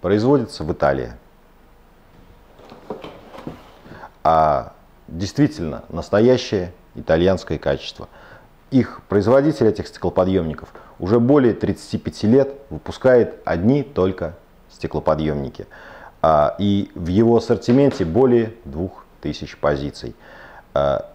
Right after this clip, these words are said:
именно эти стеклоподъёмники поставляются, э, на конвейер таких производителей, как Iveco, Volvo, а, Lamborghini и даже Ferrari.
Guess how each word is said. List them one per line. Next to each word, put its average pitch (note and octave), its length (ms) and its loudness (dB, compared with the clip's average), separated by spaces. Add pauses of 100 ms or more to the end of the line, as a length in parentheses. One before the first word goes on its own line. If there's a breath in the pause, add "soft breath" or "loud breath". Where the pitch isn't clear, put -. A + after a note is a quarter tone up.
именно B2 320 4
эти C3 340 2
стеклоподъёмники A2 920 0
поставляются, F#2+ 1080 0 (200)
э, B1+ 240 -14 (220)
на D#2+ 240 -4
конвейер G2 440 2
таких D#2 360 -8
производителей, E2 760 -4 (440 loud breath)
как - 400 -6
Iveco, A2 540 2 (340)
Volvo, G2+ 640 2 (540 loud breath)
а, C2+ 440 -2
Lamborghini A2 960 2
и - 160 -8
даже E2 280 0
Ferrari. D2 600 -2